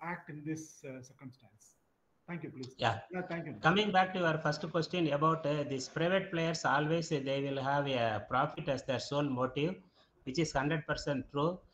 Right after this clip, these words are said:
Speaker 2: We should have mutual trust, uh, public sector and private sector, they should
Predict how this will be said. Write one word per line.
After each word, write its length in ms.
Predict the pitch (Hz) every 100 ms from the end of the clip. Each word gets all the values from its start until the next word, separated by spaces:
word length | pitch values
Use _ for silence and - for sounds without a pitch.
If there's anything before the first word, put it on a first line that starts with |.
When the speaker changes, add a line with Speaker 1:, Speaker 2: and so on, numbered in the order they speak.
| _ _
Speaker 2:
We 80 | 160
should 200 | 175 165
have 440 | 151 147 165 160
mutual 480 | 139 175 175 180 151
trust, 340 | - 143 -
uh, 120 | 143 113
public 340 | 139 139 160
sector 260 | 160 - 151
and 260 | 139 120
private 300 | - 139 151
sector, 300 | - 135 147 139
they 140 | 127
should 200 | - -